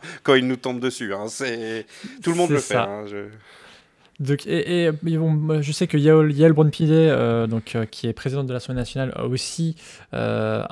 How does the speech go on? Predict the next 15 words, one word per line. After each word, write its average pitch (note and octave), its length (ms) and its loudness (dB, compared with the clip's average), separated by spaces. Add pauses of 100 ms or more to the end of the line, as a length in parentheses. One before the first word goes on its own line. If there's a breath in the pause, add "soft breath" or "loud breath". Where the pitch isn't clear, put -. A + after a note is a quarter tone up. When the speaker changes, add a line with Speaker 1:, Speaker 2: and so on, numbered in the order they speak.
(120)
Speaker 2:
un B2 100 -6
peu, B2+ 240 -4
s'est B2 160 -6
questionnée D#3+ 460 2
longuement D#3 500 4
sur - 220 -8
savoir B2+ 260 -2
est-ce - 220 -8
qu'elle C#3 240 2
rentrait A#2 520 -2
en, A#2+ 140 -2
en A#2 380 -4
campagne B2 340 -4
ou B2+ 80 -8
pas. E3 300 -2